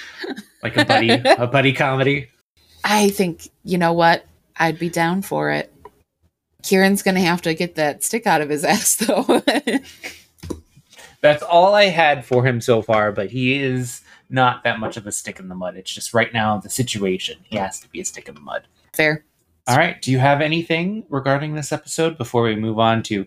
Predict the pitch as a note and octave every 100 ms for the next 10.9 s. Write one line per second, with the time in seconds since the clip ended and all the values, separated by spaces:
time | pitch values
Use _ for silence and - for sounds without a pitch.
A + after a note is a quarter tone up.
0 | _ - D3 D3+ - G#2 F#2 - F#2+ F2
1 | A#2 F3 - F2+ - - - - - -
2 | - _ _ _ _ - D#3+ C#3 D3 C#3+
3 | D3 D3 D3 - - - D3+ A#3 E3+ D3+
4 | - D#3 E3 E3 D#3+ D3+ - G#3 - -
5 | F#3+ A#3 E3+ D3 D3+ D3+ G#2+ G#2+ D#3+ _
6 | _ _ _ - - C#4 D4 B3 - G#3+
7 | E3 D3 - - D#3 D3 D#3 - B3 C4
8 | C#4+ E4 - - _ _ _ - F#3 -
9 | F3+ F#3+ F#3+ F#3 F3+ F3+ F#3 F3+ _ _
10 | _ _ - - E3 C#3+ C#3 C#3+